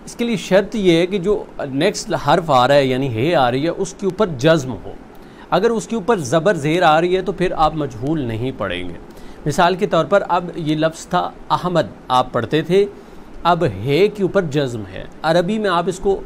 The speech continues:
अहमद भी नहीं, अहमद, यहाँ, अ, गले से आवाज़ निकलती है, एक मखसूस आवाज़ होती है, वो निकालते हैं। तो उर्दू में चूँकि ये मुश्किल है इसलिए ये इसको मजहूल किया जाता है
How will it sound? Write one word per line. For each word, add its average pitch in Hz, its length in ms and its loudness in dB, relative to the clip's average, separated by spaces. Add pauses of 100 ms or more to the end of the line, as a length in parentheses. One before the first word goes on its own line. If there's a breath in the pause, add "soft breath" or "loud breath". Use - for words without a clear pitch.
अहमद 180 300 -2
भी 160 140 -2
नहीं, 156 160 0 (100)
अहमद, 156 520 -6 (380)
यहाँ, 151 560 -4
अ, 143 160 -6
गले 135 260 -2
से 170 120 -4
आवाज़ 123 280 2
निकलती 117 320 -6
है, 143 60 -4
एक - 80 -6
मखसूस 139 400 -6
आवाज़ 123 260 -2
होती 113 200 -8
है, 131 60 -4
वो 127 100 -8
निकालते 117 440 -4
हैं। 110 120 -8 (460 loud breath)
तो 175 80 2
उर्दू 170 240 2
में 214 100 2
चूँकि 208 180 -4 (120)
ये 165 100 2
मुश्किल 165 480 0
है 135 180 0 (680)
इसलिए 196 320 0
ये 185 200 2
इसको 190 280 0
मजहूल 165 340 0
किया 135 200 0
जाता 113 320 -2
है 156 120 0